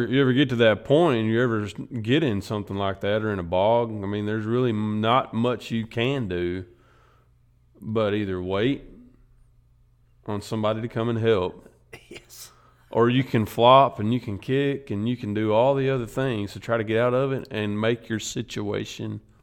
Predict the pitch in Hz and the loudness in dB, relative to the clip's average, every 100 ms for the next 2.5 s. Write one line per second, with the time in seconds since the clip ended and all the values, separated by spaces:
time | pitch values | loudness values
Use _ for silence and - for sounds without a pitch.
0 | 127 151 151 139 127 113 135 139 170 170 | -12 -4 -2 -2 -6 -10 -14 -10 -10 -10
1 | 143 135 147 147 135 143 135 135 135 131 | -14 -12 -14 -14 -14 -14 -12 -10 -8 -10
2 | 120 - 127 127 | -12 -16 -16 -16